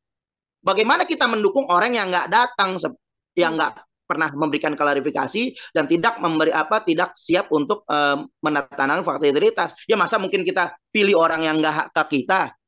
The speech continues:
Speaker 1: Begitupun nanti kalau ada pun siapa yang datang kepada kita, yang mereka siap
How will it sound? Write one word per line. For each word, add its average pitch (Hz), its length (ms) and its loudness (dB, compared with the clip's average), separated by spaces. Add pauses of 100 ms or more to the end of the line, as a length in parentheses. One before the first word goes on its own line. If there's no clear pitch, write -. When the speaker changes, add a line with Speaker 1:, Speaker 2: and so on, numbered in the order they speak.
(140)
Speaker 1:
Begitupun 196 520 2
nanti 254 400 2 (360)
kalau 156 200 0
ada 175 320 0
pun 185 160 0
siapa 160 400 0
yang 139 240 0
datang 131 240 -4
kepada 117 320 -6
kita, 202 720 0
yang 143 160 0
mereka 135 240 -4
siap 139 240 -2